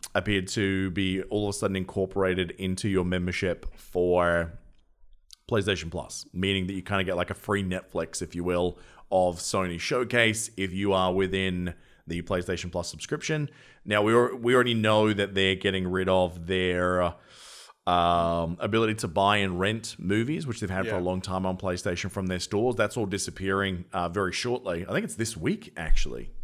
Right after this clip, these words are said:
Speaker 2: Yeah, which means
Speaker 1: Um,
Speaker 2: all the
Speaker 1: and then
Speaker 2: movies
Speaker 1: the
Speaker 2: that I got on PlayStation Store, 'cause I got a lot of movies on PlayStation Store.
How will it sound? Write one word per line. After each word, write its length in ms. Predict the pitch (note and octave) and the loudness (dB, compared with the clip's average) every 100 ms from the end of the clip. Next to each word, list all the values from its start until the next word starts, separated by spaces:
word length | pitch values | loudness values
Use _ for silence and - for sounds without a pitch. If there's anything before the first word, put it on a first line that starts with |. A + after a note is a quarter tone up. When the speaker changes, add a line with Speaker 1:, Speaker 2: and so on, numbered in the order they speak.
| - - A#2+ | -10 -10 -10
Speaker 2:
Yeah, 240 | B2 B2 A2+ G2 F#2+ | -6 -2 2 4 4
which 60 | F#2 | 4
means 120 | F2+ | 2
Speaker 1:
Um, 60 | A#2 | 0
Speaker 2:
all 100 | A#2 | 0
the 60 | G#2+ | 0
Speaker 1:
and 120 | G#2 | 2
then 100 | G#2+ | 2
Speaker 2:
movies 80 | G#2 | 2
Speaker 1:
the 60 | G#2+ | 2
Speaker 2:
that 120 | G2+ | 0
I 60 | |
got 380 | G2 F#2+ F2+ F2 _ _ | -4 -8 -10 -12 _ _
on 300 | G#2+ F#2+ F#2+ | -14 -14 -14
PlayStation 340 | F2+ G#2+ G2+ F#2 | -16 -16 -14 -18
Store, 260 | - F2+ | -18 -20
'cause 120 | E2+ G2+ | -14 -12
I 80 | |
got 100 | G2+ | -10
a 40 | G2 | -10
lot 260 | F#2+ F#2+ | -12 -12
of 60 | F#2+ | -12
movies 240 | F#2+ F#2 | -14 -18
on 100 | F#2 | -18
PlayStation 480 | E2+ F#2 F2 F2 - | -18 -18 -18 -18 -18
Store. 340 | - F2 C#2+ | -18 -20 -20